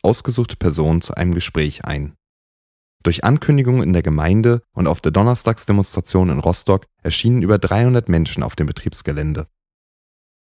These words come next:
Im Kreuzfeuer der Fragen gab der Generaldirektor Erhard Wiechert zu, dass die I M E S Import-Export G M B H mit Waffen und Munition in Krisengebieten wie dem Iran, Afghanistan oder Nicaragua handelte. Von dieser Nachricht in Aufruhr gebracht,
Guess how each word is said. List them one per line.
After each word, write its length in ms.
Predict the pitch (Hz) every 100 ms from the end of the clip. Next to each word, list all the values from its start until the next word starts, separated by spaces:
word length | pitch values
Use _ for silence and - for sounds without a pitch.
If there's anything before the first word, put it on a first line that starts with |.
| -
Im 80 | 95
Kreuzfeuer 540 | - 139 - 160 151
der 100 | 127
Fragen 540 | 110 110 82 90 104 101
gab 180 | 90
der 80 | -
Generaldirektor 840 | 95 92 87 110 117 85 82 - 95
Erhard 400 | - 90 90 -
Wiechert 400 | 120 - 76 -
zu, 320 | - 82 95 123 -
dass 160 | 90
die 180 | 113 -
I 120 | 139
M 180 | 143 143
E 80 | 90
S 260 | 104 -
Import-Export 880 | - 113 - 127 - 107 - 85 80
G 120 | -
M 120 | 80 82
B 140 | 80
H 180 | 82 95 -
mit 160 | 73 -
Waffen 420 | 98 - 123 120
und 140 | -
Munition 800 | 78 76 76 - 101 104 113 113 -
in 100 | -
Krisengebieten 840 | - 113 123 117 104 110 110 110 - _ _
wie 120 | 87
dem 180 | 82 67
Iran, 480 | 73 85 92 101 101
Afghanistan 720 | - - 78 85 87 - 82
oder 100 | 53
Nicaragua 680 | 80 80 76 78 80 76 76
handelte. 500 | 76 73 76 71 71 _ _ _ _ _ _ _ _ _ -
Von 200 | - 90
dieser 280 | 123 131 127
Nachricht 360 | 120 113 107
in 60 | 95
Aufruhr 380 | - 110 - 76
gebracht, 460 | 78 - 95 -